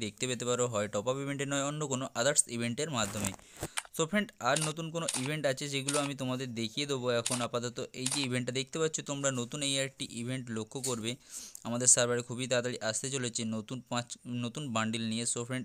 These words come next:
এখানে তোমরা নতুন বান্ডেল নিয়ে দেখতে পাবে যে পাঁচটা স্পিন, এরকম ইভেন্ট আমাদের সার্ভারে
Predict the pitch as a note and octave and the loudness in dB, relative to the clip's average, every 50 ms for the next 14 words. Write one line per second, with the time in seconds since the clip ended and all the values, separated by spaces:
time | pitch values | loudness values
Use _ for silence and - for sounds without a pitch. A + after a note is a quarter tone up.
0 | - G#2+ A2 A#2 A#2 A#2+ A2 A#2 A2 A2+ A#2 A2+ A2 G#2 A#2+ C3 C3 A#2+ A2 G#2+ | -4 -4 -4 -4 -4 -4 -2 -2 -2 -2 -2 -2 -4 -4 -4 -4 -2 -2 -2 0
1 | G#2+ A2 A2+ A2 A2+ B2 D#3+ G3+ - - - - - - - - - - - A#2 | 0 -2 -2 0 0 -2 -2 -4 -6 -12 -20 -20 -18 -18 -18 -18 -16 -10 -6 -4
2 | A#2+ A#2 - - D3+ C#3+ C#3 C3 C#3 C3+ C3+ C3 A#2+ - A2+ A#2 A#2+ A2+ - B2 | -4 -2 0 2 2 2 4 4 2 0 0 -2 -4 -6 -4 -4 -4 -2 0 -2
3 | B2 - - C#3+ - - C#3 C#3 - C3+ C3+ D3+ F3 E3+ E3 D#3+ D3+ D#3+ D3 C#3+ | 0 0 2 2 2 2 2 -2 -6 -4 -6 -4 -2 -2 -2 0 0 2 2 2
4 | C#3 C#3+ C#3+ D3 - - D#3 C#3+ C#3+ D3 - | 2 4 6 8 8 8 8 6 2 0 0